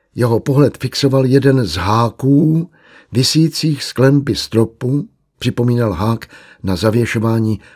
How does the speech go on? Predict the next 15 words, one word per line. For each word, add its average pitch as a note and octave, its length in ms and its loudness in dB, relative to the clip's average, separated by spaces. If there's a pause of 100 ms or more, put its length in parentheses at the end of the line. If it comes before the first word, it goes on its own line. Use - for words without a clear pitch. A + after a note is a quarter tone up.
rozčtvrcených A2+ 1040 -2
kusů A2+ 360 -4
dobytka. A2 720 -6 (1200)
Diskrétně A2+ 640 0
jsem G2 200 -2
muži G2 340 0
řekl, G2+ 280 -2
proč G2 220 -6
jsme F#2+ 140 -2
tady. - 360 -10 (680)
Jen A#2 220 0
kývl D#3+ 540 2
a F#2 180 -8
rozhlédl C3+ 580 2
se, C#3+ 240 0